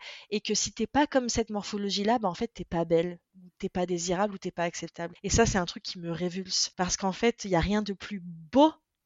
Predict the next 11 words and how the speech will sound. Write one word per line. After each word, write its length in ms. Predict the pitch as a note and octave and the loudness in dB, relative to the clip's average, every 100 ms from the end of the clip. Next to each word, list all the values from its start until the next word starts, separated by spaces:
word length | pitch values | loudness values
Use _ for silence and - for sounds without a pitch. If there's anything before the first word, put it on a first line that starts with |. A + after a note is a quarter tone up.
| _ F#3 | _ -14
de 100 | F#3 | -12
plus 200 | - G3 | -10 -10
beau 320 | F3 G#3 C4 | -2 2 2
que 140 | - | 2
la 120 | E3+ D#3+ | -4 -2
diversité, 920 | D#3 A#3 A#3+ A3+ - - F#3+ G#3 A3+ | 0 2 4 0 0 -10 -6 -6 -4
que 120 | G#3+ | -4
le 60 | G3 | -4
fait 220 | A3+ - | -4 -4
qu'on 160 | G3 | -4
soit 240 | - E3+ | -4 -4